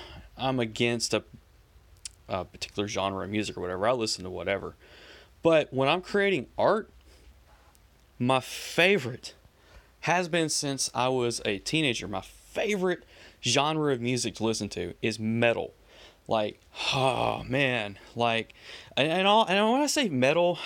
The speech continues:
understand I'm using that as a very broad term, okay? Like, I know there, I know, okay, there are so many different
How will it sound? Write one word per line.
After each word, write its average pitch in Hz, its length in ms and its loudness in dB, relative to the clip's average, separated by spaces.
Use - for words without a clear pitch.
understand 151 720 0
I'm 123 160 0
using 160 340 -2
that 143 200 2
as 113 140 0
a 113 60 0
very 127 200 0
broad 117 720 0
term, 98 480 -4
okay? 117 480 0
Like, 113 460 2
I 143 160 4
know 160 500 4
there, 131 260 2
I 131 120 4
know, 120 380 0
okay, 110 340 0
there 123 140 -4
are 127 180 0
so 135 480 4
many 131 180 0
different 127 400 0